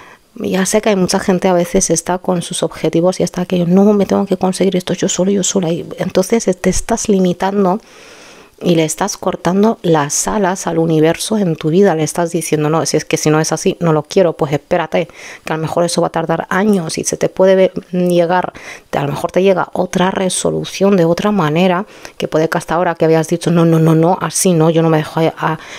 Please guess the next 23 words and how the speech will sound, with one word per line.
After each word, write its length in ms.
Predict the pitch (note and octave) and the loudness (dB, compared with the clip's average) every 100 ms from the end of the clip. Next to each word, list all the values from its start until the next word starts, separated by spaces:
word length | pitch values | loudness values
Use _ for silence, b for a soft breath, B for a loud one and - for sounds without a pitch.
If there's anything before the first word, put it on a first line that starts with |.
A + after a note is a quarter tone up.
| B - | B -8
ayudar 400 | E3 D#3+ E3 - | -4 -2 -2 -2
por 160 | E3 | -2
nadie, 440 | D#3+ D#3+ - G#3 - B - | 0 0 0 -2 -2 B -6
porque 240 | F3 D#3+ | -2 0
seguramente 560 | D#3+ D#3+ E3 E3 E3 E3 | 2 2 2 0 0 2
luego 280 | E3 D#3+ | 2 2
va 80 | D#3+ | 0
a 60 | D#3 | -2
querer 240 | D#3+ D#3+ | -2 -2
algo. 320 | D#3+ F3+ B3 A#3+ D#3+ | -2 -2 -4 -8 -8
No 180 | E3 F#3+ | -2 0
lo 140 | G3 | 0
sabemos. 640 | - E3+ C3+ - - - _ _ - | -2 -2 -2 -6 -16 -20 _ _ -14
Déjate 340 | D3+ D#3 - | -10 -8 -6
ayudar, 420 | F3+ F3 B2+ - - _ - | -4 -4 -8 -10 -20 _ -10
¿vale? 200 | C#3 D#3 | -8 -6
Déjate 420 | D#3 - - E3+ | -8 -10 -8 -8
ayudar. 380 | F3 D#3+ C3+ - B B B B B B | -6 -4 -6 -8 B B B B B B
Estamos 500 | - - D#3 F3 F#3 | -10 -4 0 0 0
en 120 | E3 D#3+ | -2 0
una 260 | E3+ E3 | 0 0
era 160 | D#3+ D#3+ | 0 0
nueva. 440 | D#3+ D3+ D3+ D#3 | 0 0 0 -2